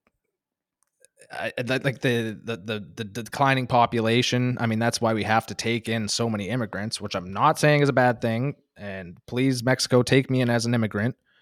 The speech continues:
But, uh, like, that's just,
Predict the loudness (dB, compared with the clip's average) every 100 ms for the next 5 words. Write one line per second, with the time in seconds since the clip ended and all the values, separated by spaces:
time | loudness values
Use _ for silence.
0 | _ -4 -2 -2 -2 0 0 -4 -10 -20
1 | _ _ _ _ _ -20 -14 -8 -8 -2
2 | 0 0 0 0 0 -2 -4 -6